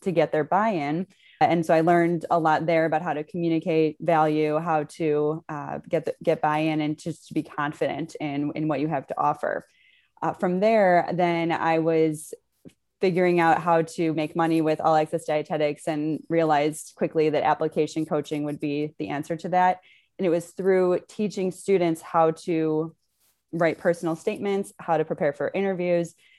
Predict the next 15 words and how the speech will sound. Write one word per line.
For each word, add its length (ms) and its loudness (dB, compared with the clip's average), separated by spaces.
that 140 2
I 300 2
learned 560 0
a 140 2
lot 360 4
about 540 0
the 160 -6
techniques 640 -2
and 100 0
the 60 -2
strategies 720 0
and 80 -2
the 40 0
communication 640 -2
styles 760 0